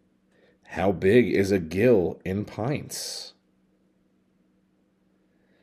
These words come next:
Question number eight.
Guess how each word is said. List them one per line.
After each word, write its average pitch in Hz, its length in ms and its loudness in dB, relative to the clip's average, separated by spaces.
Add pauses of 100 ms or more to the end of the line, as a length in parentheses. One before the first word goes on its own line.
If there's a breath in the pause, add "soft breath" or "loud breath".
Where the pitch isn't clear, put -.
(380 soft breath)
Question 110 640 0
number 120 400 2 (120)
eight. - 680 -4